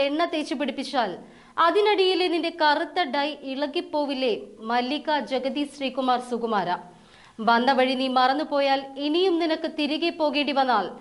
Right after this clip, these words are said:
അതിനാവതില്ലാതെ വരില്ലേ മുൻകാല ക്യാബറെ നർത്തകി നിനക്ക്? ശാസ്ത്രീയമായി നൃത്തം അഭ്യസിക്കുകയും ശേഷം നാലര പതിറ്റാണ്ടോളം നൃത്തം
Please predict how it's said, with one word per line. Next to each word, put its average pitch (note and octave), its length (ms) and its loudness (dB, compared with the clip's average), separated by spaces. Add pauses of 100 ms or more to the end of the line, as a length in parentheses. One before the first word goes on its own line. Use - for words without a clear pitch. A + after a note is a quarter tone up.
(320)
അതിനാവതില്ലാതെ C4+ 920 2
വരില്ലേ A#3+ 320 -2 (320)
മുൻകാല C#4+ 440 0 (320)
ക്യാബറെ C4+ 500 2
നർത്തകി A#3+ 380 -4 (140)
നിനക്ക്? G3 300 -6 (1040)
ശാസ്ത്രീയമായി G4+ 880 4
നൃത്തം F4 400 0
അഭ്യസിക്കുകയും E4 680 0 (140)
ശേഷം D4+ 300 0 (120)
നാലര D#4 340 4 (140)
പതിറ്റാണ്ടോളം D#4 720 0
നൃത്തം D4 280 -4